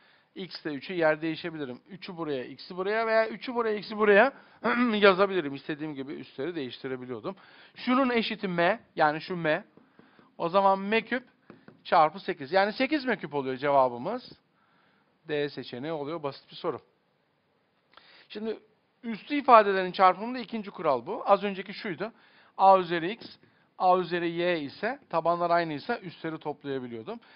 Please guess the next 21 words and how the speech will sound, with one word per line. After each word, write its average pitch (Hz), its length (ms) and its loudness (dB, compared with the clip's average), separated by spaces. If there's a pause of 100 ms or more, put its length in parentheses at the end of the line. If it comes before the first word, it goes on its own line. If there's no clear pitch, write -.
(160)
Şimdi 214 300 -6
ise 220 360 0
üstler 247 320 6
aynıysa 208 480 4 (320)
tabanları 165 460 0
çarpıyorum. 123 440 -6
Yani 160 120 -2
ortak 185 460 -2
taban, 147 300 2 (520)
e, - 80 -10 (420)
varsa 143 440 6
ayrı, 156 400 4
yani 135 220 0
tabanlarımız 147 500 -2
ortaksa 151 460 -4
üstü 160 300 -14
topluyorum. 233 460 -4 (320)
Tabanlar 202 440 6
farklı, 190 320 4
üstler 202 320 0
ortaksa 196 520 0